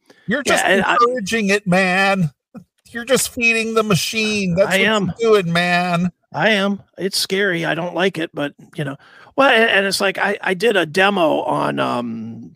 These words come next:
Speaker 2: Seth Williams' show 'cause they wanted to see the A I. The, the craziest thing, and I shouldn't even share this 'cause it put me out of business, but you can literally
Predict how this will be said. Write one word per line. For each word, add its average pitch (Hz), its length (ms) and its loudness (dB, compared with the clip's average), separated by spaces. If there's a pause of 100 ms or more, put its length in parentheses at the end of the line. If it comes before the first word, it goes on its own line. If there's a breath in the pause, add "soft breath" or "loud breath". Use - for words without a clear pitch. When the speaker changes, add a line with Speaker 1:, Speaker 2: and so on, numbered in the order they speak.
Speaker 2:
Seth - 320 -4
Williams' 156 380 -4
show 113 340 -8 (460 soft breath)
'cause 143 160 -2
they 180 140 4
wanted 135 340 -2
to 131 80 -8
see 131 200 -4
the 120 200 -4
A 123 180 -2
I. 110 300 -2 (500)
The, 180 120 4 (120)
the 170 140 2
craziest 180 640 0
thing, 135 160 -8
and 151 80 -8
I 131 60 -6
shouldn't 165 260 -6
even 139 140 -8
share 156 280 -2
this 120 180 -4
'cause 127 180 -6
it 120 80 -8
put 147 160 -2
me 151 180 -2
out 104 140 0
of 104 60 -6
business, 117 420 -2
but 117 240 -4 (600 soft breath)
you 226 160 8
can 226 220 0
literally 170 720 4